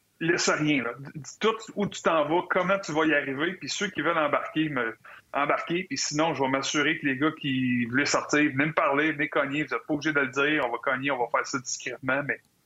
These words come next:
si tu veux pas faire partie de où on s'en va, puis de la façon qu'on s'en va, c'est important de le dire tout de suite,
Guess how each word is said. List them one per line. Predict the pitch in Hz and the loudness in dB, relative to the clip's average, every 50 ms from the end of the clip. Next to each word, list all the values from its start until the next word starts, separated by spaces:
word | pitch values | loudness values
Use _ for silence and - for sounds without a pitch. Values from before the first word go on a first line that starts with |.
| _ _ | _ _
si | - - | -4 -2
tu | 147 | -2
veux | 139 139 | 0 2
pas | 185 185 - | 0 2 4
faire | 180 160 - | 2 2 4
partie | 170 - - - - 170 151 | 2 0 0 -2 -6 -4 -2
de | 143 127 | 0 0
où | 127 135 156 170 | 2 2 2 2
on | 156 143 - | 2 2 2
s'en | - 147 131 127 117 | 0 2 2 2 2
va, | 123 147 151 | 2 0 0
puis | 156 147 135 | 0 -4 -4
de | 123 | -2
la | 123 113 - | -2 -2 -2
façon | - - - 165 165 - 185 180 202 214 | -2 -2 -2 -2 0 0 0 0 -2 -2
qu'on | - 170 165 | -2 -2 -2
s'en | 156 170 151 147 139 | 0 2 0 0 2
va, | 135 160 180 190 - _ _ _ _ _ _ _ _ _ _ _ _ _ _ | 0 0 -2 -2 -6 _ _ _ _ _ _ _ _ _ _ _ _ _ _
c'est | - - - 135 | -4 -2 0 0
important | 135 143 123 - 156 147 | 2 0 2 4 2 4
de | 135 135 | 4 2
le | 127 123 | 0 0
dire | 123 135 131 | 0 -2 -2
tout | 123 | -2
de | 120 | -2
suite, | - - - 123 113 - | -4 -4 -4 -4 -4 -6